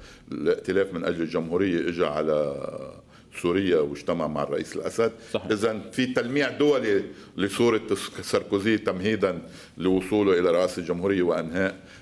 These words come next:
Speaker 1: حالة ال-، هولندا والهبل الفرنساوي اللي استخدم بالمرحلة السابقة. آه، في، آه، واقع سعودي متدهور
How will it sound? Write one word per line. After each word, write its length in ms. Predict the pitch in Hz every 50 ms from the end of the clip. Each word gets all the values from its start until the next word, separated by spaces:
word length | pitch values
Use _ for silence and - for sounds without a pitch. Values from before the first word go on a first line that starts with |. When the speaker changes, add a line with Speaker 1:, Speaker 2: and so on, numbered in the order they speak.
| -
Speaker 1:
حالة 400 | - - - 95 92 90 87 85 82 - -
ال-، 840 | 82 80 80 78 78 76 76 73 71 71 69 67 69 71 78 76 71 69 82
هولندا 460 | 87 90 92 92 90 80 73 73 76
والهبل 800 | 73 71 73 69 67 65 64 65 65 60 - 85 82 80 80 80 78
الفرنساوي 600 | 78 - - - 78 - - - 85 80 78 76
اللي 120 | 73 73 67
استخدم 420 | 67 - - - - - - 76
بالمرحلة 560 | 71 67 71 69 73 78 71 - - 82 -
السابقة. 580 | - - - - 92 92 - 87 107 113 131 - - - - - - - - - - - - - -
آه، 160 | 95 95 90
في، 560 | 87 - - - 135 147 156 151 135 120 - - - - - - - - - - - - - - -
آه، 380 | - 85 82 82 82 78 78 82
واقع 460 | 90 82 101 131 143 139 - 139 113
سعودي 540 | - - 120 110 104 139 156 156 131 135 123
متدهور 880 | 113 110 110 - 123 107 107 139 160 165 151 147 139 127 117 104 87